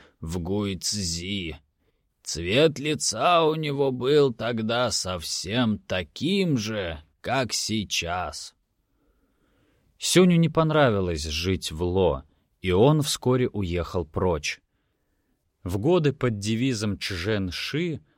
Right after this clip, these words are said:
один человек в городе Бачене, что на востоке от Чан-Ани, видел его разговаривающим с каким-то почтенным старцем, как он поглаживал медную статую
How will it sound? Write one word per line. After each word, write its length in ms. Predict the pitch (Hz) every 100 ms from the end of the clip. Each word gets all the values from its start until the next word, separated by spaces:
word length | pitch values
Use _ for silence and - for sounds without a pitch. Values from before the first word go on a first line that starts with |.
| _
один 380 | - 95 104 110
человек 560 | 87 95 90 101 151 120
в 120 | 87
городе 640 | 92 95 87 80 90 82 -
Бачене, 800 | 90 85 101 - - 98 76 71 - _ _ _ _ _ _ _ _
что 240 | - -
на 120 | 101 92
востоке 500 | 98 - 104 87 101
от 340 | - 90 - -
Чан-Ани, 920 | - 95 90 - 120 107 85 78 73
видел 440 | 80 107 160 143 135
его 380 | 123 120 135 117
разговаривающим 1160 | 107 87 92 85 117 123 107 107 104 - 101 92
с 100 | -
каким-то 540 | 87 - 127 127 123
почтенным 840 | - 104 - - - 107 107 104 101
старцем, 800 | - - 117 90 - 80 71 - _ _
как 200 | 101 90
он 180 | 101 92
поглаживал 680 | 92 85 95 98 87 87 87
медную 600 | 87 95 82 85 82 76
статую 720 | - - 98 123 - 117 113